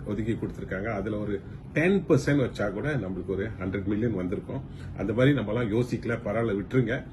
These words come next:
ஆனா வந்து twenty twenty-six-அ let's start afresh. அந்த problem about,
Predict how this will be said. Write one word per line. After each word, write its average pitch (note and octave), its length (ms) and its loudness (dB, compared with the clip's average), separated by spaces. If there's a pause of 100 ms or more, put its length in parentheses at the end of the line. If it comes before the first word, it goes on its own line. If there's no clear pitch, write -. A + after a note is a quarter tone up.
(300)
ஆனா D#3 240 4
வந்து B2+ 440 4 (340)
twenty E3 280 4
twenty-six-அ A2+ 680 0
let's A2+ 380 -2
start A#2+ 260 0
afresh. F2+ 300 -6 (500)
அந்த G2 520 -2 (1080)
problem C3 400 6
about, G#2 260 0